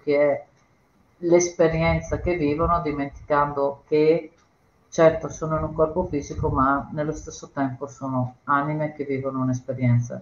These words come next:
fisica. Quindi, per ritornare alla risposta, bisogna capire cosa intendi per iniziare a studiare, in che modo. Come dicevo prima, c'è una base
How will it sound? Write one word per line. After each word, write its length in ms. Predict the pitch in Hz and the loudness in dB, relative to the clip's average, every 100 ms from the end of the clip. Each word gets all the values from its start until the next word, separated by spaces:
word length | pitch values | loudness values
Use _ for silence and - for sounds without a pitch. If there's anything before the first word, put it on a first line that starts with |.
| _ | _
fisica. 760 | _ 151 143 135 - 135 131 - _ _ _ _ _ _ _ _ | _ -10 -8 -10 -4 -4 -4 -8 _ _ _ _ _ _ _ _
Quindi, 520 | 156 139 139 139 - - - - _ - - | -2 2 2 0 -2 -14 -20 -20 _ -20 -10
per 120 | - | -2
ritornare 540 | 151 151 160 165 160 156 | -2 2 4 4 6 6
alla 160 | 156 | 6
risposta, 920 | 165 208 - 165 180 - 151 135 - - _ _ _ | 4 2 4 4 4 2 2 4 2 -8 _ _ _
bisogna 400 | 170 170 196 202 | -8 4 6 6
capire 380 | 196 196 202 202 | 4 4 4 6
cosa 240 | 175 160 | 0 0
intendi 600 | 151 147 - 156 151 143 135 | -2 0 2 4 2 -2 -4
per 160 | 139 | -2
iniziare 440 | 139 139 123 135 131 | -2 -4 -2 0 0
a 40 | |
studiare, 680 | 123 - 127 120 113 127 - _ | -4 -8 2 4 4 0 -4 _
in 140 | 143 | -12
che 100 | 123 | -2
modo. 500 | 123 117 107 131 185 - _ _ _ _ _ _ _ | 2 4 2 -2 -4 -10 _ _ _ _ _ _ _
Come 260 | - 180 175 | 6 6 6
dicevo 440 | 170 - 165 160 | 0 0 2 2
prima, 680 | 156 156 156 156 135 131 127 | 0 2 2 2 4 2 2
c'è 340 | - 156 151 151 | 4 4 4 2
una 260 | 160 147 143 | -2 0 2
base 680 | - 127 123 - 139 165 | 4 4 4 0 -2 -4